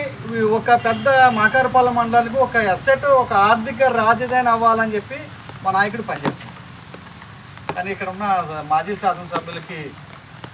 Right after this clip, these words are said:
ఇక్కడ ప్రాంతం అభివృద్ధి చెందకూడదనే ఉద్దేశంతో ఒక అక్కసుతో నేను చేయలేని పనులన్నీ కూడా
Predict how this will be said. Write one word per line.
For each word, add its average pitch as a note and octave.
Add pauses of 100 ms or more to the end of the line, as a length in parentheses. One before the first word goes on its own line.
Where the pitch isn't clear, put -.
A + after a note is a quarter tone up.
(840)
ఇక్కడ D#3+
ప్రాంతం D#3
అభివృద్ధి E3+
చెందకూడదనే D3
ఉద్దేశంతో B2 (920)
ఒక -
అక్కసుతో G3 (640)
నేను F3+
చేయలేని G#3+
పనులన్నీ F3
కూడా D#3